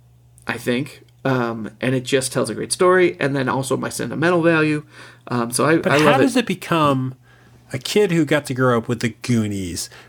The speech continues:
Speaker 2: with Indiana Jones, eventually with, with When Harry Met Sally, with cartoons, with Voltron, with He-Man? How does this piece of cinema that at this point was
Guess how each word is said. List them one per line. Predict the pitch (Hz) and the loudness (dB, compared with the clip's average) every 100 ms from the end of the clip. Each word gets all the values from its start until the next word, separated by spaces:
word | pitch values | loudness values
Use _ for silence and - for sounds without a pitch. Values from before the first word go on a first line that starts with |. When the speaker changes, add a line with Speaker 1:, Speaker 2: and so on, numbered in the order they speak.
| - | -4
Speaker 2:
with | 127 113 | 0 0
Indiana | 127 131 123 117 110 107 | 2 2 4 4 2 2
Jones, | 95 101 95 90 87 | 0 0 0 -2 -2
eventually | 98 101 - 104 | 0 0 0 -2
with, | 98 98 | 0 -2
with | 95 110 95 | -2 -4 -4
When | 98 92 | -2 0
Harry | 104 98 | 2 0
Met | 92 90 | -2 -4
Sally, | - 101 95 95 | -2 2 2 0
with | 90 87 | -6 -8
cartoons, | - 107 - 151 135 113 | -2 -2 2 2 4 2
with | 107 95 | -2 0
Voltron, | 120 120 - 104 | 0 0 0 -2
with | 101 - | -4 -4
He-Man? | 123 107 98 - - - - _ - | -4 -4 -6 -10 -20 -20 -20 _ -4
How | 196 | 0
does | 233 202 - | 2 0 0
this | 127 180 190 - - _ _ _ _ - | 2 2 2 -4 -6 _ _ _ _ -6
piece | - 113 110 - - - | 2 2 2 0 -2 -2
of | 107 104 98 | -4 -4 -6
cinema | - - 113 95 92 113 | -4 0 0 0 0 2
that | 113 | 2
at | 101 98 | 2 0
this | 113 | -2
point | - - 110 95 | -2 -2 -2 -2
was | 101 92 90 90 - | -6 -6 -6 -10 -12